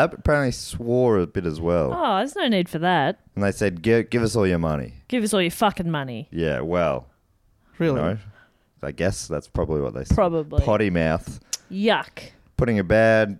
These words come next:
Speaker 1: name out there internationally for Australians.
Speaker 2: So they're Australian guys?
Speaker 1: Yeah, but I haven't told you that yet.
Speaker 2: Okay.
Speaker 3: Oh, okay.
Speaker 1: Well, I did at the start.
Speaker 3: Yeah.
Speaker 1: In the question.
Speaker 2: So
Speaker 1: One of the tellers was thrown to the floor.
Speaker 2: Oh, dear.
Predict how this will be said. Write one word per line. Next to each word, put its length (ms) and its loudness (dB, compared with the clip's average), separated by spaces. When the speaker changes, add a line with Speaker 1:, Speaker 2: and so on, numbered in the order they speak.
Speaker 1:
name 360 0
out 260 0
there 480 0
internationally 500 -6
for 120 -8
Australians. 720 -4
Speaker 2:
So 140 -8
they're 120 2
Australian 580 -4
guys? 500 -6
Speaker 1:
Yeah, 180 2
but 120 -2
I 40 2
haven't 180 -2
told 220 -4
you 60 -10
that 200 -12
yet. 160 -16
Speaker 2:
Okay. 340 -10
Speaker 3:
Oh, 180 4
okay. 280 -6
Speaker 1:
Well, 100 2
I 60 2
did 220 -8
at 80 -8
the 60 -20
start. 380 -14
Speaker 3:
Yeah. 220 -4
Speaker 1:
In 60 -4
the 80 -2
question. 480 -6
Speaker 2:
So 200 -18
Speaker 1:
One 180 4
of 80 2
the 100 2
tellers 420 2
was 180 -2
thrown 340 0
to 80 0
the 100 -2
floor. 520 0
Speaker 2:
Oh, 180 0
dear. 600 -2